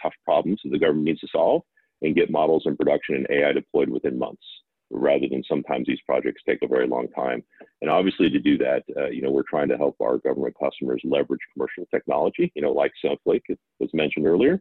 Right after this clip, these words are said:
and think about what's that ecosystem of technology that's already been built for the commercial sector, and often cases is in deployment with a number of commercially customers, and then bring that into the government to streamline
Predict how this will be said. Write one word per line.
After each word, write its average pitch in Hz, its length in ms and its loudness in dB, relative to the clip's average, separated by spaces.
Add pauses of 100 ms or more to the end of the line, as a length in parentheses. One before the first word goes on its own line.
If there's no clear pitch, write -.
(260)
and 78 100 0
think 87 140 2
about 87 200 2
what's - 220 0
that - 120 2
ecosystem - 760 -2
of 64 160 -4
technology 76 520 0
that's - 180 -4
already 76 240 2
been 67 220 -2
built 69 280 2 (580)
for - 120 2
the 80 80 0
commercial 73 440 0
sector, 67 440 0
and - 180 -4
often 73 320 -2
cases 67 440 -2
is 76 160 -2
in 67 120 -2
deployment 67 460 -2
with 64 140 0
a 65 100 -2 (220)
number 73 440 2
of 64 100 -2
commercially 69 560 -2 (300)
customers, 64 480 -4 (360)
and 76 100 0
then 71 100 2
bring 87 220 4
that 78 120 4
into 69 220 2
the 67 80 2
government 67 460 0
to 67 120 -4
streamline 65 560 0